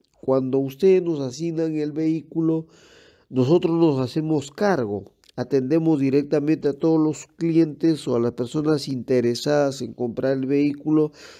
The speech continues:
y vamos a tomar la mejor oferta, la mejor propuesta de aquella persona que vio el auto o el vehículo, le gustó y luego toma la decisión de compra. Entonces,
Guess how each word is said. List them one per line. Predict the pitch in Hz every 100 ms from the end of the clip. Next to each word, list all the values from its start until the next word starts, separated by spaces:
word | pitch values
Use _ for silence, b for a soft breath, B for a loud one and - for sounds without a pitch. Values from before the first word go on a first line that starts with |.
| B B B
y | 165
vamos | 185 214 220
a | 214
tomar | 208 180 196 202
la | 214
mejor | 151 143 190 196
oferta, | 196 - 208 202 190
la | 160
mejor | 127 127 160 160
propuesta | 165 170 175 180 170 - 175 170 _ _ _
de | - 113
aquella | 117 - 156 160
persona | 151 143 - 156 147 151 - _ B B B B
que | - 117
vio | 135 156
el | 160
auto | 165 165 165 170 165 - - _
o | - 113 117
el | 117
vehículo, | 127 147 170 - 165 160 156 -
le | 139 123
gustó | 120 131 - 160 170 160 -
y | 160 139
luego | 131 147 151 151 160 - _ _ _ _
toma | 156 151 160
la | 139
decisión | 117 - 117 - 143
de | 135 139
compra. | - 180 107 - 104 - _ _ _ _ _ _ _ _ _ B B B B B B
Entonces, | 120 160 139 160 143